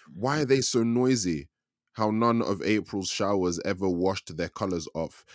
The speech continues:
They don't even try to blend in, or how these birds are so smart they can talk human. They don't even speak proper English. The men keep moaning. It's my freedom of speech. I want to ask if they've seen these creatures fly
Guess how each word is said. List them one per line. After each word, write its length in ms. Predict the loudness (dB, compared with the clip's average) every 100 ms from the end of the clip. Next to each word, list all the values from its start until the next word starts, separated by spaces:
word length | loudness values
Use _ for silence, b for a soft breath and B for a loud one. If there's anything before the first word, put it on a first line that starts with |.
| B 2
They 120 | 2
don't 300 | 4 0 -2
even 480 | -4 -4 -2 -2 -2
try 280 | -2 0 0
to 160 | -2
blend 420 | -4 -2 0 -2 -2
in, 340 | -2 -2 -4 -12 _ _ _ _
or 160 | -2 2
how 180 | 2 2
these 240 | 0 -4
birds 340 | -2 0 0
are 120 | -4 -4
so 240 | -2 -2
smart 560 | -2 -4 -2 -2 -4 -6
they 100 | -6
can 220 | -6 -8
talk 320 | -4 -4 -4
human. 440 | -6 -4 -2 -4 -8 B -2
They 100 | 2
don't 220 | 2 0
even 320 | 0 2 2 0
speak 340 | -2 -2 -4 -6
proper 320 | -8 -4 -4 -2
English. 640 | -2 -2 -4 -4 -8 -14 _ _ _ _ _
The 120 | -2
men 300 | 2 2 0
keep 280 | -2 -4 -4
moaning. 520 | -2 0 0 -2 -6 -12 b b
It's 200 | -4 -2
my 240 | 2 2 2
freedom 400 | 2 2 2 -2
of 120 | -2
speech. 560 | -4 -2 -2 -2 -8 -14 b b b
I 60 | -6
want 260 | -4 -2
to 140 | -2 -2
ask 360 | -2 -2 -2 -4
if 100 | -6
they've 260 | 0 0 0
seen 500 | -4 0 0 0 0
these 260 | -2 -2
creatures 540 | -6 -6 -6 -4 -8 -10
fly 640 | -12 -6 -2 -2 -2 -6